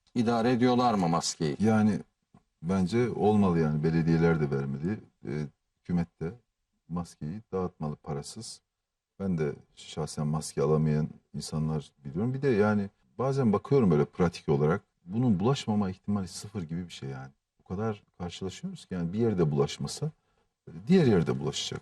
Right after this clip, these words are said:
Speaker 2: Yani
Speaker 1: Kaçış yok
Speaker 2: yani
Speaker 1: diyorsunuz.
Speaker 2: kaçış yok. İşte onun, ona ne yapacaklar? Mesele o. Şimdi, işte okullar mesela muhtemelen de, eğitime devam edemeyecek. Belki iş yerlerindeki mesailer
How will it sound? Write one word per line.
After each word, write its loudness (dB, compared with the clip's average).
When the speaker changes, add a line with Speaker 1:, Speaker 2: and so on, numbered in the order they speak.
Speaker 2:
Yani -2
Speaker 1:
Kaçış -2
yok 2
Speaker 2:
yani 2
Speaker 1:
diyorsunuz. 0
Speaker 2:
kaçış 2
yok. 4
İşte -8
onun, 4
ona 6
ne 8
yapacaklar? 2
Mesele 2
o. 2
Şimdi, 4
işte -12
okullar 4
mesela 2
muhtemelen 4
de, 0
eğitime 4
devam 8
edemeyecek. 4
Belki 0
iş 0
yerlerindeki 6
mesailer 4